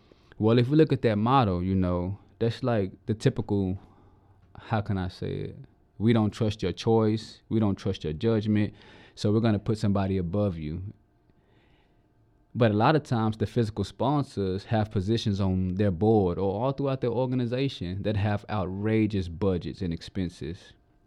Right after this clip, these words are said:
giving the community gardens only bits and pieces of the dollars. And to me, it's not necessary.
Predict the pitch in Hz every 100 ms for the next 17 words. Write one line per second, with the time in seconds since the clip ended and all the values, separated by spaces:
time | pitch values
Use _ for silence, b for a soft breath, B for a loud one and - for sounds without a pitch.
0 | - 117 113 107 104 110 110 101 92 110
1 | 120 107 104 - 110 101 87 113 107 104
2 | - 139 - 104 95 92 107 92 87 -
3 | - b b b b b b b b b
4 | - 117 - 110 139 120 113 110 104 -
5 | _ _ _ _ - 117 - 131 117 107
6 | 127 101 - 90 87 82 85